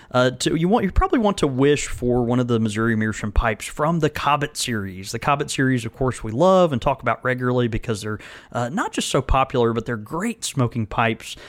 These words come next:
uh, made with really high quality materials, and the designs are just, uh, just really satisfying. So these are long stem pipes, uh, church warden to mini church warden size, uh, really high quality, uh, rubber stems and, and acrylic bits there,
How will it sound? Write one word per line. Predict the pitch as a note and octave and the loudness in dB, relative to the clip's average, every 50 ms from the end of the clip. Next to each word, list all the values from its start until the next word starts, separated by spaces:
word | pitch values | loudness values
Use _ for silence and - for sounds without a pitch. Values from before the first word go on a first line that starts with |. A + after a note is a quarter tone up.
| - - - | -20 -14 -2
uh, | - A#2 A2+ A2+ | 0 2 2 2
made | A2 A2 A#2 A#2+ B2 A2 | 2 2 2 2 2 2
with | A2 G2 - | 0 -2 0
really | C3+ D3+ D#3 C#3 | 0 2 2 2
high | A2+ A#2+ A#2+ A2+ | 2 2 -2 -2
quality | - - A2+ A2+ A2 G#2+ | 0 0 0 0 0 0
materials, | G#2 G#2 G2+ - - G#2+ G#2 G#2 G#2+ G#2 G2+ G#2+ | -2 -4 -6 -6 -6 -4 -2 -2 -2 -2 -2 -4
and | A2 G#2 | -4 -6
the | G2 | -4
designs | G2+ G#2+ G#2 G2+ A#2 A#2+ C#3 D3 C3+ B2 G#2+ G#2+ | -4 -6 -4 0 0 2 2 2 2 2 0 -2
are | G2+ F2+ | -8 -10
just, | - - - C3 A#2+ - - - - - - - - - | -6 -2 0 0 0 -2 -6 -10 -16 -20 -20 -20 -12 -8
uh, | G#2+ A2 | -6 -6
just | G#2+ - A3+ - - | -4 -4 -4 -6 -6
really | G#2 A2+ A#2+ C3 C#3 C#3+ C3+ B2+ A2 | -8 -10 -6 -2 0 2 2 2 0
satisfying. | - - - G2 G2 G2+ G2 - - - F#2 F#2 F2+ F2 F#2+ G2 | -2 -4 -4 -4 -2 -4 -4 -8 -10 -12 -12 -12 -14 -16 -16 -16
So | - - A#2 A2 A2 | -6 -4 -2 -2 0
these | B2 E3+ F3+ | -2 0 0
are | E3+ | 0
long | D#3 D3 D3+ F3+ A3 A#3 | 0 2 2 2 4 2
stem | G#3+ - - A3 G#3 A3 A3 | 2 2 2 2 2 2 2
pipes, | - - - E3 F#3+ G3+ - - - | 2 2 2 2 0 -2 -6 -4 0
uh, | - A#2+ A#2 A#2 - | 2 4 4 4 2
church | - - F#3+ F3 E3+ - | 0 0 -2 -2 0 0
warden | F#3 E3 E3 F3 F3 F3+ E3 | 0 0 0 2 0 -4 -4
to | - - A#2 | -2 0 0
mini | A2+ B2 C3+ D3+ D3 | 0 2 2 0 0
church | - - D#3 C#3+ C3 - | 0 0 0 0 0 0
warden | D3 C#3 C#3 B2+ B2 A#2 | -2 0 0 -2 -2 -6
size, | - - C3+ B2 C3+ C3+ C3 C3 B2 - - - - - - - - | -2 0 0 2 2 2 0 -2 -4 -6 -10 -16 -20 -20 -14 -8 -6
uh, | G#2 G#2 F#2+ | -6 -6 -2
really | C#3 G3+ C#4 D4+ G#3+ | 0 2 2 2 2
high | - - - - E3+ E3+ | 0 0 0 0 0 0
quality, | - - - C#3+ C3+ C#3+ D3 C#3+ C#3+ C#3+ C#3+ C3+ A#2+ - - - - - - | -2 0 0 0 2 2 0 0 0 0 0 -2 -4 -6 -12 -20 -20 -14 -8
uh, | - A2 G2+ G2 G2+ | -4 -4 -4 -4 -6
rubber | - A#2 B2 C3 C3+ C3 B2+ | -4 0 0 2 2 2 0
stems | A#2+ - - - C3 B2 B2 B2 B2 B2 A2+ G#2+ | -2 -2 -2 0 2 2 4 4 2 2 0 0
and, | G2+ G2+ G#2 - | -4 -4 -4 -4
and | G#2+ G#2 | -4 -4
acrylic | G#2 - - - B2+ A#2+ A#2+ A2+ G#2 G2 | -6 -6 -2 0 2 2 2 2 0 2
bits | A2+ A2 A2 A2+ - - | 2 2 2 2 -2 -2
there, | - A#2 A2+ A2+ A2+ G#2+ | 0 0 2 2 0 -2